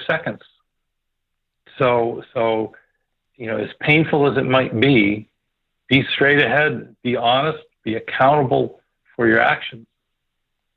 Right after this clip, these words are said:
and you will find your way. 'Cause once you lose your reputation, you're done. And that begs all sorts of other, all sorts of other questions about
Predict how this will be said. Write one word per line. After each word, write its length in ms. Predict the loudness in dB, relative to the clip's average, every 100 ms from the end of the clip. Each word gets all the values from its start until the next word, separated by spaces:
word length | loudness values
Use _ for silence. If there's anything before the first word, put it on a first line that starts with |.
| _ -4
and 800 | 0 2 2 0 -2 -4 -8 -2
you 140 | 0
will 160 | 0 0
find 280 | 0 0 0
your 100 | 0
way. 340 | 0 0 -2 -4
'Cause 240 | -2 -2 -2
once 440 | 2 2 2 2
you 140 | 4 4
lose 480 | 6 6 6 4 4
your 240 | 4 4
reputation, 880 | 2 0 0 2 2 4 2 0 -6 -12 _ _ _ _ _ _ 0
you're 100 | 2
done. 400 | 2 2 -2 -12 _ _ _ _ _ _ _ _ _ _ _ _ _ 0
And 100 | 2
that 180 | 2 2
begs 220 | 0 -2
all 480 | -8 -6 -2 0 0
sorts 180 | -4
of 120 | -2 0
other, 320 | 0 -2 -8 _ _ _ _ _ -2
all 200 | 0 2
sorts 180 | 0 0
of 140 | 2
other 240 | 2 2 -4
questions 640 | -4 -6 -6 -16 -20 _
about 460 | -20 -10 -6 -8